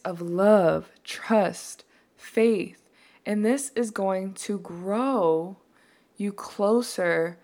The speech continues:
into that fulfilling relationship. Acts of service. God does a lot of things for us that even we cannot see.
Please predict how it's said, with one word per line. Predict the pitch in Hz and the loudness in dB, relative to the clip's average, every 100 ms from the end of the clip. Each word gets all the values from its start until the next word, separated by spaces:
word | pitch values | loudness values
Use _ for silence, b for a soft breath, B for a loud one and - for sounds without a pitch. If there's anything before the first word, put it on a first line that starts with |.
| b b _ | b b _
into | 190 196 190 - 196 190 185 180 180 180 - _ _ | -4 -2 -4 -6 -6 -4 -6 -6 -8 -12 -20 _ _
that | 202 190 | 0 0
fulfilling | - 190 - - 202 214 202 170 160 170 b b b b | 0 -6 -6 -2 0 2 0 -2 -4 -8 b b b b
relationship. | 175 180 180 208 - 190 - - - - - _ _ _ _ _ _ _ - | -2 2 0 0 -4 -6 -4 -4 -4 -6 -20 _ _ _ _ _ _ _ -6
Acts | 220 254 - | -4 -2 -4
of | 226 | -4
service. | - 247 277 190 165 170 - B B _ | 0 0 2 2 0 -4 -16 B B _
God | 240 277 | 0 0
does | 302 277 | 0 0
a | |
lot | 226 214 247 294 | 2 4 4 4
of | 277 269 | 2 -2
things | 208 214 | -4 -4
for | - 247 | -4 -2
us | 247 247 - | -2 -4 -4
that | - 196 196 | 2 2 2
even | 202 208 202 | -2 -4 -4
we | 185 208 | -4 -8
cannot | - 208 180 - | -6 -4 -4 -6
see. | - 202 277 | -6 -4 -4